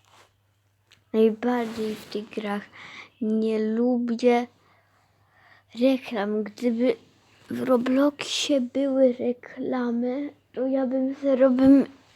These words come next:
nie lubiła grać w tą grę. W grę. W ogóle dlaczego wszystko jest z internetem?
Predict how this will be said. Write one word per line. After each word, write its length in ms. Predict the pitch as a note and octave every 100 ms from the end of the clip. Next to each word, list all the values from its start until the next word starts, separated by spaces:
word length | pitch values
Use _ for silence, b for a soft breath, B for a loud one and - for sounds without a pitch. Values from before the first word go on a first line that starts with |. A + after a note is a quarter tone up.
| -
nie 220 | B3 B3+
lubiła 440 | B3+ A#3+ B3 A3+ A3+
grać 320 | A3+ A3 -
w 80 | -
tą 220 | G#3 G3+
grę. 180 | F#3+ G3 - B B B B B B _ - - -
W 220 | F3+ G#3+
grę. 440 | - A#3 A3 A#3 A#3 - _ _ b b b b b
W 40 |
ogóle 280 | B3+ - D4
dlaczego 580 | C4+ C4+ C4+ D4+ D4 C#4
wszystko 640 | - - D#4 E4+ - - D4
jest 400 | C#4+ C#4+ B3+ C4
z 20 |
internetem? 1400 | D4 D4+ C#4+ B3+ A#3+ - B3 D4 G#3 - B3 A#3+ A3 A#3+